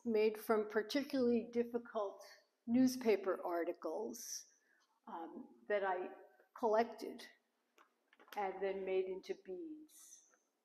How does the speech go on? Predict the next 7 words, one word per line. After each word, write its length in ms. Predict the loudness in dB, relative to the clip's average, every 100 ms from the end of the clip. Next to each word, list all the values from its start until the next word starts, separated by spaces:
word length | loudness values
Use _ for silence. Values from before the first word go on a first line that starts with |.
| _
So 200 | 0 0 0
this 300 | -2 -2 -2
long 420 | -2 2 2 2
one 360 | 2 4 2 0 -6
started 600 | -12 0 4 4 4 0 0
with, 180 | 0 0 -4 -18 -20
uh, 280 | -18 -14 -16